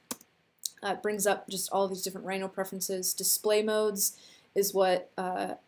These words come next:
allows you to edit these, um, different settings. So, like, under artistic, for example,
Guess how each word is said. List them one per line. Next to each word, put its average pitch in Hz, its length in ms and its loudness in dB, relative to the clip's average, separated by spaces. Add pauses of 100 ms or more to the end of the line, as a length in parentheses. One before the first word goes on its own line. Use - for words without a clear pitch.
(300)
allows 185 440 2
you 180 120 -4
to - 120 -8 (140)
edit 170 420 -2 (100)
these, 165 680 -2 (520)
um, - 520 -4 (200)
different 196 360 0
settings. - 460 0
So, 190 120 2
like, 180 200 0
under 190 260 -2
artistic, 240 680 0
for 196 160 -4
example, 190 680 0